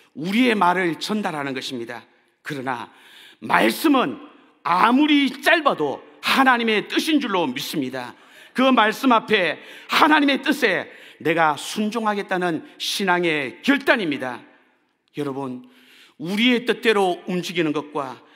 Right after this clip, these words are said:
하나님의 뜻대로 움직이는 것, 여러분은 어느 쪽을 원하십니까? 오 절 말씀에 "생기가 들어가게 하리라"라고 하십니다. 생기가 핵심입니다. 마른 뼈가 잃어버린 것은 생기입니다.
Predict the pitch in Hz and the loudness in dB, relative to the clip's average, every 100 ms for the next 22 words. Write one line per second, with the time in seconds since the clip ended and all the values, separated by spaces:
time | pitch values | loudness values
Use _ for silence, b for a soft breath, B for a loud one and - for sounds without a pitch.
0 | b - - 269 277 262 247 247 233 214 | b -2 2 4 4 2 -2 -4 -2 -2
1 | 180 180 180 165 151 135 120 - B B | -2 -4 -2 -2 -2 -4 -8 -12 B B
2 | B 151 151 135 139 127 - B B 180 | B -6 -6 -4 -6 -8 -12 B B 0
3 | 214 226 254 214 196 - 160 127 - 123 | 0 0 0 0 0 -2 -6 -4 -8 -10
4 | 123 135 135 _ _ _ _ _ _ _ | -14 -16 -18 _ _ _ _ _ _ _
5 | _ 143 139 135 135 127 131 139 120 117 | _ -8 -4 -2 -4 -4 -10 -10 -14 -18
6 | _ b b - - 220 208 175 175 165 | _ b b -14 -10 -6 -6 -6 -8 -10
7 | 151 139 - 139 135 139 135 135 135 131 | -10 -12 -10 -10 -8 -8 -10 -16 -14 -14
8 | 131 139 147 139 - 180 131 - _ _ | -14 -14 -16 -16 -16 -18 -20 -20 _ _
9 | _ _ _ - - 175 151 143 127 - | _ _ _ -20 -10 -8 -6 -8 -12 -12
10 | 160 - 175 151 143 - 139 _ b b | -14 -12 -12 -14 -18 -20 -20 _ b b
11 | b b b b b 151 180 202 214 214 | b b b b b 4 4 2 2 4
12 | 208 226 220 208 202 196 190 196 180 170 | 4 2 2 0 0 -2 -2 0 0 -2
13 | 143 - 233 208 175 156 156 147 135 | -6 -8 -8 -4 -4 -2 -4 -6 -10